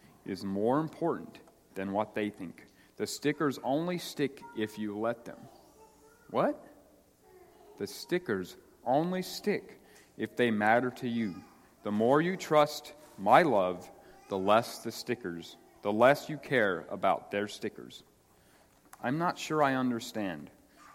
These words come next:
Eli smiled. <clears throat> "You will, but it will take time. You've got a lot of marks. For now,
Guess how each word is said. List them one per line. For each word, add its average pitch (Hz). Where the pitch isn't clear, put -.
Eli 127
smiled. 85
<clears throat> 165
"You 156
will, 117
but 120
it 113
will 131
take 131
time. 87
You've 127
got 151
a 185
lot 147
of 131
marks. 113
For 110
now, 143